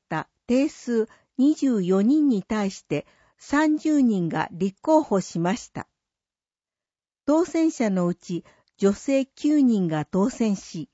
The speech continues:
定数による女性比率が県内一位となりました。写真、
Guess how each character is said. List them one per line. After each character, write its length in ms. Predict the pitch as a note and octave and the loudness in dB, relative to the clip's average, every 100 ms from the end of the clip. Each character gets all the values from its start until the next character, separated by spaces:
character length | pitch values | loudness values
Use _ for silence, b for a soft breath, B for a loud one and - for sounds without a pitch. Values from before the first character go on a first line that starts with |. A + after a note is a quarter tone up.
| _ _ _ _ - | _ _ _ _ -2
定 240 | C4 D4+ | 2 2
数 360 | - - C#4+ C#4 | -2 -4 0 2
に 180 | B3+ C4 | 2 2
よ 120 | B3 | 2
る 140 | A#3 | 0
女 220 | F#3+ G#3+ | 0 -2
性 340 | B3+ D4 D4 D4+ | -2 -2 0 0
比 160 | D4 | -2
率 300 | C4+ A#3 - | -2 -4 -4
が 180 | E3 D#3+ B B B - | -6 -6 B B B 0
県 300 | D4 D4 C4+ | 4 4 4
内 280 | G#3 F#3 - | 2 -2 -4
一 420 | G3+ F#3 - D4 | -6 -6 -2 -2
位 60 | |
と 160 | - F3+ | 0 0
な 180 | D#3 D#3+ | 2 0
り 140 | F#3 | 0
ま 160 | F3+ B3+ | 0 -2
し 100 | - | -8
た。 200 | - - _ _ _ _ _ _ _ _ _ _ _ _ | -14 -14 _ _ _ _ _ _ _ _ _ _ _ _
写 220 | - G#3+ G#3+ | -12 -8 -8
真、 420 | - B3+ A#3+ | -6 -4 -4